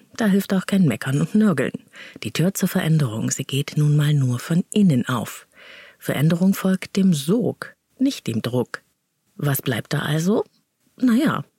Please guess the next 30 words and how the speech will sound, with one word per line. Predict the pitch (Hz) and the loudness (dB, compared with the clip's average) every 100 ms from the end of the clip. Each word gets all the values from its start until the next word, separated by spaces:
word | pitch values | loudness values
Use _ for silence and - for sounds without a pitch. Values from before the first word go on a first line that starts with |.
| _ | _
du | - | -6
kannst | - 160 - | -2 -2 -2
versuchen, | 147 147 156 143 | -2 0 0 0
selbst | 123 226 131 123 - | 0 2 0 -2 -4
der | 120 | -4
ideale | 123 131 123 123 | -2 -2 -2 -4
Partner | - 147 170 147 | -2 0 0 0
oder | 131 127 | 0 -2
die | 135 | -4
ideale | - 143 135 143 | -2 -2 -2 -2
Partnerin | 139 147 151 143 151 | -4 -2 0 0 0
zu | 160 | 0
sein, | 151 214 311 - - - | 0 2 0 -4 -20 -2
denn | 165 | 2
die | 156 | 2
Bereitschaft, | 135 120 170 - 226 233 - - - | 2 0 0 0 0 -2 -6 -16 -12
auf | - 127 - | -6 -6 -4
unsere | 127 - 117 | -4 -4 0
Wünsche | 160 196 - | 2 2 0
und | 135 | -2
Bedürfnisse | 135 156 - 175 180 | -2 -2 0 0 0
einzugehen, | 214 262 196 175 170 | 0 0 0 2 2
die | 190 | 2
steigt, | 180 - 269 151 202 - 147 | 0 0 0 0 -2 -4 -2
wenn | 160 151 | 0 2
wir | 131 | 0
bitten, | - 240 - - 120 - | -2 -4 -2 -2 -2 0
anstatt | 185 185 151 156 | 0 0 -4 -6
zu | - 170 | -6 -6
fordern. | - 233 143 113 113 | -4 -2 0 0 -2